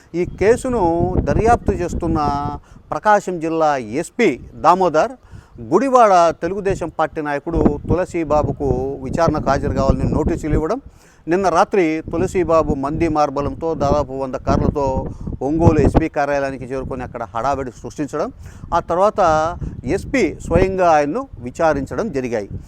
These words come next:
ఈ విచారణలో ఎస్పీ తులసి బాబును, "గత సిఐడి చీఫ్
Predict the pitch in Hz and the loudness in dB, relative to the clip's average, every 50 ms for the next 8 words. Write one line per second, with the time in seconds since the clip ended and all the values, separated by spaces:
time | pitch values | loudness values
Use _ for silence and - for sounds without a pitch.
0 | - - - - - 160 214 202 160 175 165 - 254 269 247 240 233 208 180 175 | -12 -8 -8 -6 -2 -2 -2 0 0 -2 0 2 2 2 2 2 0 2 2 2
1 | 151 127 135 139 143 160 160 156 135 139 147 - - - 233 190 127 98 - - | 2 2 0 -2 -2 -4 -6 -6 -4 -6 -6 -6 -4 0 2 2 2 0 -4 -12
2 | - - - - - - - - - - - - 156 202 - 233 220 185 165 160 | -16 -16 -16 -16 -14 -14 -12 -14 -14 -12 -4 -2 -2 -2 0 0 0 4 6 4
3 | 151 139 135 123 107 101 - _ - - - - - - - 117 110 107 123 185 | 4 4 2 -4 -6 -8 -12 _ -20 -20 -20 -20 -20 -16 -16 -14 -10 2 2 2
4 | - - 240 202 175 170 170 175 175 180 175 - - - 196 220 233 240 240 220 | 4 6 6 6 8 8 6 4 2 0 -4 -8 -10 -6 -4 -2 -2 -2 -2 -2
5 | 202 - - - 214 226 - - 196 175 147 143 143 151 156 147 | -6 -8 -8 -4 -4 -4 -2 0 0 0 2 0 0 -2 -6 -8